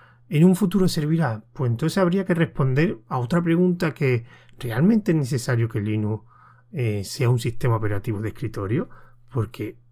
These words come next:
mm, re-, mm, lo que conlleva que sea un sistema operativo de un escritorio es quitarle poder de decisión a los usuarios. O sea, englobar a ese conjunto de usuarios que solo quieren utilizar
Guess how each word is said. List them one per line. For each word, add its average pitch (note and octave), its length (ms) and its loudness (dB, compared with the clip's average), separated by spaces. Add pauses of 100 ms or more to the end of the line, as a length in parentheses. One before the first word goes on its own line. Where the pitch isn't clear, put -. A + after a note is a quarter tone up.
mm, G#2+ 260 -4
re-, A#2+ 260 -12
mm, A#2 260 -8 (340)
lo C3+ 160 2
que B2 120 -2
conlleva C3+ 680 0
que D3+ 120 -6
sea D#3 140 -4
un D3+ 100 -2
sistema D3+ 360 -4
operativo C3+ 340 -2
de B2+ 60 0
un B2+ 60 0
escritorio B2+ 520 -4 (460)
es D#3+ 360 0 (340)
quitarle F3 640 0
poder D3+ 500 2
de C3+ 140 0
decisión B2 760 -2
a C#3 140 -4
los B2 220 0
usuarios. D3+ 460 -2 (380)
O - 40 -20
sea, B2+ 300 -2 (220)
englobar D3 720 -2
a F3 140 0
ese F3+ 240 -2
conjunto E3+ 680 0
de D3 80 0
usuarios D3 480 0
que B2+ 120 -6
solo F#3 460 2
quieren D#3 300 0
utilizar C3 680 -2